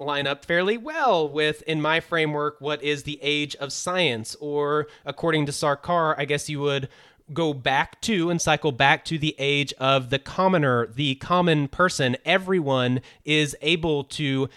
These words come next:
have this utopia and experience it and live within it and be a part of that society.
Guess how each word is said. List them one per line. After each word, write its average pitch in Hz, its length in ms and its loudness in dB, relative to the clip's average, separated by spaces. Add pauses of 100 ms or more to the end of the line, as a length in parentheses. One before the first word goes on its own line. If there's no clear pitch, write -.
(140)
have 127 560 -2
this 160 440 -2
utopia 147 800 0
and 143 200 0
experience 190 720 2
it 127 180 0
and 139 200 0
live 160 280 0
within 165 360 0
it 151 120 2
and 135 80 -2
be 139 100 -4
a 135 60 -2
part 170 300 -2
of 139 100 -4
that 139 180 -2
society. 143 720 -2